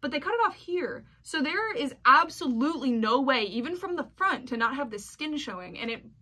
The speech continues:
bugs me because you know that's not intentional. You know that's not the design. If it is the design,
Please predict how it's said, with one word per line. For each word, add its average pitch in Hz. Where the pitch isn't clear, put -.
bugs 254
me 226
because 302
you 381
know 339
that's 294
not 254
intentional. 226
You 226
know 247
that's 240
not 226
the 220
design. 202
If 247
it 254
is 330
the 277
design, 294